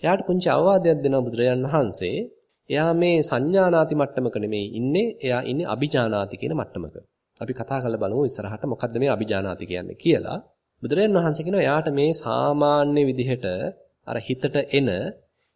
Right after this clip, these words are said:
ඒ සංඥානාති මට්ටම, නැත්තම් හඳුනා ගන්නවා කියන මට්ටම, සාමාන්‍ය සංඥා මට්ටම අභිබවා ගෙහිලා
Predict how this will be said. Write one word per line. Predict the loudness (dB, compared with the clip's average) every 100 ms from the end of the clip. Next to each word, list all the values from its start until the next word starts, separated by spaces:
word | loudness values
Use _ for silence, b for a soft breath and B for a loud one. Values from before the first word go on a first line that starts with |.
| -6
ඒ |
සංඥානාති | -2 0 2 2 4 2 0
මට්ටම, | -2 -2 -6 -12
නැත්තම් | -12 -16 -16 -10 -10 -10
හඳුනා | -6 0 4 6
ගන්නවා | 6 4 4 2
කියන | 0 -2
මට්ටම, | -4 -6 -8 -10 -14 -14
සාමාන්‍ය | -8 -2 0 2 2 2
සංඥා | -2 -2 -2 0 0
මට්ටම | -4 -8 -4 -2 -2 -6 -12 _ _ _
අභිබවා | -2 2 8 8 8
ගෙහිලා | 4 -2 -4 -6 -16